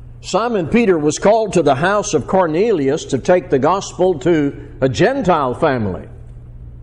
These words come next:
And Peter's attitude was, "Now, wait a minute." Peter hesitated. He was hindered by his previous isolation from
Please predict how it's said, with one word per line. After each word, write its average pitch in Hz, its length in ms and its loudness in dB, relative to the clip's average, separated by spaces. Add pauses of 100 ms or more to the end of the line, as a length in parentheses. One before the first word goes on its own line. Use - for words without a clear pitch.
(600)
And 160 200 0
Peter's 190 340 4
attitude 175 520 2
was, 151 320 2
"Now, 139 160 2
wait 185 260 2
a 165 40 2
minute." 135 300 0 (2500)
Peter 175 280 4
hesitated. 156 960 0 (1400)
He 180 140 4
was 156 220 -2
hindered 208 480 2
by 170 240 2
his 151 240 0
previous 185 760 2 (480)
isolation 170 920 0
from 120 580 0